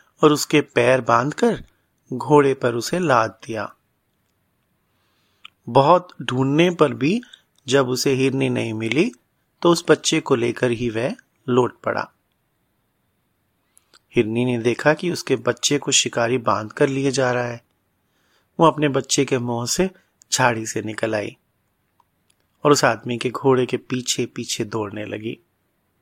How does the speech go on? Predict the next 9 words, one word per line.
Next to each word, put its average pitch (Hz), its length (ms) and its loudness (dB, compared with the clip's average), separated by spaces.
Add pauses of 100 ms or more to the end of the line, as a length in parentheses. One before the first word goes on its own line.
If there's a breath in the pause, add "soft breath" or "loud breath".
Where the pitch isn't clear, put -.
(1300)
दूर 131 280 2
जाकर 123 540 0 (140)
उसने - 260 -8
पीछे 120 360 0
देखा 113 400 2
तो - 180 -6
हिरनी 107 340 -4
को 131 160 2
देखा 127 420 -4